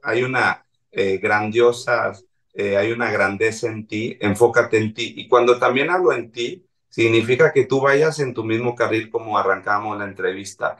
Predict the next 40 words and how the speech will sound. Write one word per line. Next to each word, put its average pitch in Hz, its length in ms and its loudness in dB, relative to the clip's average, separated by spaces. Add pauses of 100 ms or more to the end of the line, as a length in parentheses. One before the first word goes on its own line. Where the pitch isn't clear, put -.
(300)
Es 120 220 4
bien 139 260 4
fácil 123 500 2
ver, 120 380 4 (160)
"Oye, 120 220 4
es 113 120 -4
que 135 100 -2
el 123 80 -2
vecino 117 420 -4
ahora 110 240 -2
tiene 104 460 -6 (200)
buen 101 220 0
cargo", - 380 0
si 143 160 4
el 92 100 2
vecino 127 600 2 (340)
no, 120 680 4
no 113 140 0
es 123 220 -6
bueno, 135 500 -4
no 123 100 0
es 123 80 4
buena 131 280 2
pe-, 120 100 -2
o 101 80 -2
sea, 120 300 -2 (440)
yo 117 240 0
te 151 100 -2
diría 139 280 2
que, 110 360 -4 (100)
eh, 98 380 -2
yo 123 100 0
me 147 120 0
tardé 117 400 0
diez 135 300 -4
años, 120 460 -6
te 98 100 -4
lo 98 120 0
digo 113 280 2
personalmente, 104 1080 -4